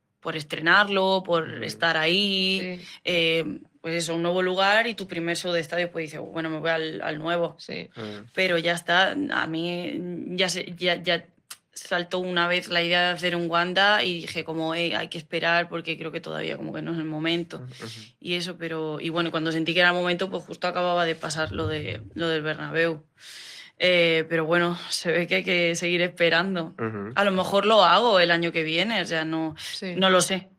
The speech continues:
Speaker 1: <laughs> No me vayan a hacer otro comunicado, <laughs> no lo sé.
Speaker 3: Pero yo sí que a lo mejor como que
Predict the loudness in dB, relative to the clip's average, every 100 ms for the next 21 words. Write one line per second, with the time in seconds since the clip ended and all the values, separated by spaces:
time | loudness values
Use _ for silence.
0 | -4 4 8 10 10 8 6 4 -6 -6
1 | -6 -2 4 6 6 6 4 2 0 0
2 | -2 0 2 6 6 8 4 4 6 6
3 | 6 2 2 0 -2 -4 -6 -10 -20 -20
4 | _ -20 -4 0 2 2 -2 -4 -12 -6
5 | -2 0 2 2 0 0 -2 -2 _ _
6 | _ _ _ -2 2 2 0 0 0 -2